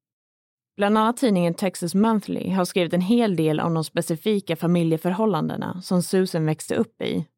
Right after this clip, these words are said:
vilket vi också kommer att komma in lite mer på senare under avsnittet.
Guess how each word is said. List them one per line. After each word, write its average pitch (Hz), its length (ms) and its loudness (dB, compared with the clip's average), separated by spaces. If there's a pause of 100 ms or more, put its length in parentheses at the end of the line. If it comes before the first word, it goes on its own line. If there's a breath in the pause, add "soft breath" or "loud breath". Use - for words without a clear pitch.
(140)
vilket 170 280 -2
vi 175 80 4
också 175 240 0
kommer 156 240 0
att 156 80 -2
komma 165 180 2
in 160 120 0
lite 160 160 0
mer 190 300 2
på 151 200 -6
senare 151 320 -2
under 151 160 0
avsnittet. 170 720 -4